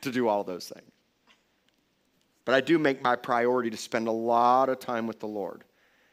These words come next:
even at the expense of sacrificing meetings. And a lot of people say, "Well, Pastor, you're so busy, you never have time." You know why? Because I spend a lot of time with the Lord and my kids, 'cause I'm never gonna get that time back. There's gonna come a day when my six and seven-year-old don't want me to rub their back at the end of the night.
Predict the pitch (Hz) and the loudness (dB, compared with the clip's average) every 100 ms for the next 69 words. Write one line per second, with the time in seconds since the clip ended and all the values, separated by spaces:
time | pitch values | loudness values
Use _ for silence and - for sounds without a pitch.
0 | _ _ _ _ _ 120 135 143 147 - | _ _ _ _ _ -4 -2 0 -2 -2
1 | 139 - - 139 127 113 - 120 - 120 | -4 -4 -4 -4 -4 -8 -4 -4 -4 -4
2 | 117 113 117 120 135 113 95 107 113 117 | -2 -2 -6 -4 -2 -4 -6 -6 -2 -2
3 | 117 123 - 117 107 - 139 - 113 98 | -2 -10 -8 -8 -10 -12 -14 -14 -14 -14
4 | - - 127 120 117 104 113 110 107 104 | -14 -12 -10 -10 -12 -12 -12 -10 -10 -12
5 | - 110 87 - - - - - 117 123 | -10 -10 -10 -16 -20 -20 -20 -6 -2 0
6 | 120 123 127 131 120 107 104 - 107 104 | 0 0 0 -4 -6 -8 -10 -8 -6 -6
7 | 101 107 110 117 - 113 110 110 110 107 | -2 -2 -2 -2 -6 -8 -8 -8 -8 -4
8 | 110 110 - 104 98 92 - 147 143 - | -2 -4 -6 -8 -8 -10 -4 -2 -2 -6
9 | 101 101 110 117 110 107 95 104 - 95 | -10 -6 -4 -4 -4 -8 -8 -8 -8 -10
10 | - 98 98 101 78 - - - 120 117 | -10 -12 -8 -8 -8 -16 -20 -8 -6 -2
11 | 143 131 120 143 156 135 127 117 113 110 | 0 0 -2 -2 -2 0 0 0 -4 -6
12 | - 120 113 - 113 110 113 110 104 117 | -8 -10 -10 -6 -6 -4 -4 -4 -2 -2
13 | 110 131 165 139 127 117 113 110 113 104 | 0 -2 -2 -2 0 -2 -2 -2 0 0
14 | - 107 120 110 87 87 110 110 82 - | -2 -6 -6 -6 -8 -10 -6 -4 -4 -8